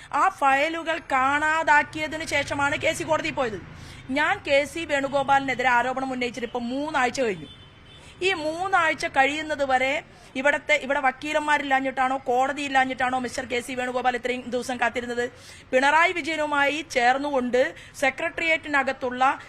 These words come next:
കരിമണലിന്റെ മേജർ മൈനിങ് നടത്തിയിട്ടുള്ള ഫയലുകൾ മുക്കിയതിനു ശേഷമാണ്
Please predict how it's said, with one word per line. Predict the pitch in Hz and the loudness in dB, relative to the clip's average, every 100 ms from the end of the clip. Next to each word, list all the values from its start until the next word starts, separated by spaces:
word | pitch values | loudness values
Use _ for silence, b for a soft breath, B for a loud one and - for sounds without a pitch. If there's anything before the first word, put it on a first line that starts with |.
| - | 2
കരിമണലിന്റെ | 233 269 311 320 320 320 311 311 | 4 4 2 0 0 -2 0 2
മേജർ | 277 240 277 302 311 311 | 2 0 2 2 2 0
മൈനിങ് | 277 277 285 285 277 | 0 0 0 -2 0
നടത്തിയിട്ടുള്ള | 262 262 269 262 269 | 0 -2 -6 -2 -2
ഫയലുകൾ | - 262 262 294 302 302 | 0 2 2 4 2 0
മുക്കിയതിനു | 277 277 277 359 359 349 339 | -2 -6 -6 -2 0 0 -2
ശേഷമാണ് | 302 311 269 269 | -2 -2 0 0